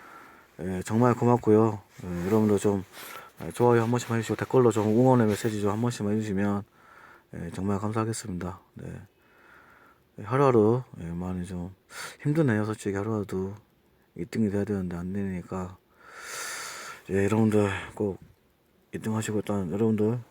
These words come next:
좀 댓글 좀만 남겨주시고요. 이제 천천히 보십시오, 형님들. 네, 여기서 보니까 뭐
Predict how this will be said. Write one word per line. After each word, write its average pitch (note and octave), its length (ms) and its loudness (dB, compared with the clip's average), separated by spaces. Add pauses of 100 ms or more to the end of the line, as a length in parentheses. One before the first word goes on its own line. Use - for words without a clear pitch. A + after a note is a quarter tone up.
좀 F2 320 -10
댓글 G#2 220 -4
좀만 F#2+ 240 -4
남겨주시고요. F#2+ 720 -6 (1160)
이제 G#2 160 2
천천히 F#3 300 8
보십시오, B2 320 8
형님들. A#2 480 6
네, G2+ 160 6
여기서 A2 260 4
보니까 G#2+ 480 2
뭐 G2 380 0